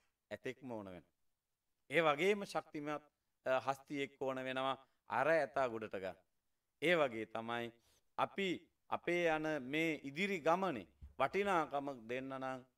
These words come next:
අපි හා සමානව ඒ වගේම අපේම ගමන යන කල්යාණ මිත්‍රයෝ අපිට හමු වෙන්නට ඕන.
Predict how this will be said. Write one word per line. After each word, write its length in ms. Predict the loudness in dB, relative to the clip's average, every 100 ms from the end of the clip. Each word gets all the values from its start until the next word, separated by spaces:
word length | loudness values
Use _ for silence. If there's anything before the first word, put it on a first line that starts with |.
| _ _
අපි 220 | -10 -10
හා 260 | -6 -4 -4
සමානව 680 | -4 -8 -4 -2 -2 -4 -8 _ _ _
ඒ 100 | 2
වගේම 280 | 2 0 -2
අපේම 440 | -2 0 0 0
ගමන 360 | 0 0 0 0
යන 260 | 0 -2 -4 -6
කල්යාණ 500 | -2 -2 -2 -4 -6
මිත්‍රයෝ 380 | -10 -8 -6
අපිට 180 | -6 -8
හමු 220 | -12 -12
වෙන්නට 300 | -16 -18 -16
ඕන. 120 | -18